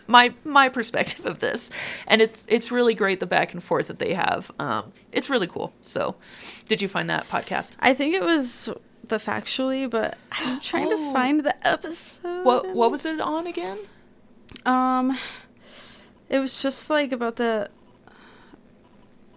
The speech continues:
Speaker 2: like, just, like, the education system and
Speaker 1: I
Speaker 2: just
Speaker 1: wonder,
Speaker 2: how
Speaker 1: was it reparations? 'Cause I was starting to listen to it, and then I didn't finish it.
Speaker 2: I
Speaker 1: Um, but
Speaker 2: don't
Speaker 1: there was a
Speaker 2: know.
Speaker 1: guy talking about,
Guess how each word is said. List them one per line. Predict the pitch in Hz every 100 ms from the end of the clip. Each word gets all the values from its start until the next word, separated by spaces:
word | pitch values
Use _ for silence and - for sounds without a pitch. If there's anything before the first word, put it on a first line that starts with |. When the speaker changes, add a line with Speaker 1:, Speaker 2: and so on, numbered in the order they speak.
| - -
Speaker 2:
like, | 220 220
just, | 226 226 -
like, | 214
the | 214
education | 202 202 208 196 202 214 202
system | - 202 - 202 190
and | 196 196
Speaker 1:
I |
Speaker 2:
just | 285 302
Speaker 1:
wonder, | 381 440
Speaker 2:
how | 220
Speaker 1:
was | 302 302
it | 427
reparations? | 262 254 277 233 254 320 -
'Cause | 269
I | 254
was | 254
starting | - 214 262 262
to | 233
listen | 202 226 214
to | 208 185
it, | 165 -
and | 180
then |
I | 180
didn't | 185 214 -
finish | - 190 190
it. | 170 147 -
Speaker 2:
I | 185
Speaker 1:
Um, | 226
but | 311
Speaker 2:
don't | 285
Speaker 1:
there | 285
was | 311
a | 269
Speaker 2:
know. |
Speaker 1:
guy | 214 220
talking | 220 202 202 214
about, | 196 185 165 -